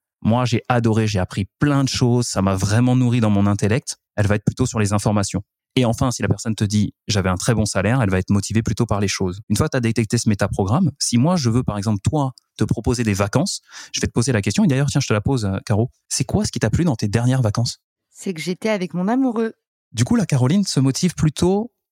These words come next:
Speaker 1: par les gens. Elle a un métaprogramme, ses dernières vacances lui ont plu parce qu'elle était avec son chéri. Donc, si moi, je veux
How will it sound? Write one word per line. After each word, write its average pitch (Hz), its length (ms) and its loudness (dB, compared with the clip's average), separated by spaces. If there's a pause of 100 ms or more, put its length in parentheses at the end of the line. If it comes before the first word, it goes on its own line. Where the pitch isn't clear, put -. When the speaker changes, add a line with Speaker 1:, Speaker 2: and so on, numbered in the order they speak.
(200)
Speaker 1:
par 127 160 2
les 131 120 4
gens. 110 300 0 (340)
Elle 104 200 0
a 107 320 0
un 110 80 0
métaprogramme, 117 720 2 (100)
ses - 220 -4
dernières 110 280 2
vacances 120 320 0
lui 113 80 4
ont 107 60 2
plu 190 120 0
parce 147 120 2
qu'elle 110 180 2
était 123 220 0
avec 120 200 0
son 117 120 -2
chéri. 98 320 -4 (320)
Donc, 104 160 -2
si - 160 0
moi, 208 300 2
je 127 120 2
veux 139 340 2